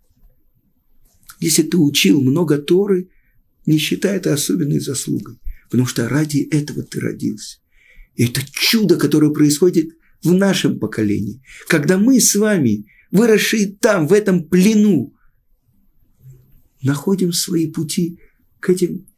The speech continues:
облакам славы, к ковчегу завета. А что там было? Там были первые скрижали разбитые, вторые, которые получили мы в Йом-Кипур, и, наконец-то, свиток Торы. Один из тринадцати свитков Торы,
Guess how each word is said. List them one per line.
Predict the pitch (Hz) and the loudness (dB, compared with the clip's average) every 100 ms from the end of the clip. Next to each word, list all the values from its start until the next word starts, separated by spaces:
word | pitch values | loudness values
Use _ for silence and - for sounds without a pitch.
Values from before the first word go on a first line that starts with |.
| _ | _
облакам | - 139 131 165 | -2 -2 0 -2
славы, | 151 - 127 131 - | -2 -2 -2 -4 -6
к | - - - _ | -14 -20 -20 _
ковчегу | - 147 - 196 180 | -4 -2 0 2 2
завета. | 151 143 139 - - - | 2 0 -2 -10 -8 -2
А | |
что | - - 247 | 2 2 4
там | 233 208 | 4 4
было? | 220 127 104 - _ _ - | 4 2 0 -10 _ _ 0
Там | 170 160 | 2 4
были | 170 139 | 4 2
первые | - 202 226 160 139 | 2 4 4 6 4
скрижали | - - 127 127 117 98 - - | 2 0 0 2 0 -2 -8 0
разбитые, | 160 147 143 240 247 226 - - | 0 2 2 2 0 -2 -8 -10
вторые, | - - 208 220 240 151 107 - _ _ | -6 0 2 4 4 2 0 -8 _ _
которые | - 143 160 139 | -4 2 2 4
получили | 156 151 147 196 | 4 2 4 4
мы | 156 123 120 - - | 4 2 -2 -8 -2
в | 147 | 2
Йом-Кипур, | 156 180 - 170 208 247 240 - _ _ _ _ _ _ _ | 4 4 2 0 0 -2 -2 -8 _ _ _ _ _ _ _
и, | - | 0
наконец-то, | 156 156 175 165 - 147 | 0 2 -2 -2 -4 -6
свиток | - 151 156 170 151 147 - | -4 -2 -4 -2 -4 -4 -4
Торы. | 110 101 95 - - | -2 -2 -6 -12 -4
Один | 143 165 | 0 2
из | 156 - | 0 0
тринадцати | 156 151 170 190 190 165 156 | 2 4 2 0 -2 -2 0
свитков | 151 - 185 - 151 | 0 0 -2 -2 -4
Торы, | - 180 190 175 | 2 4 4 2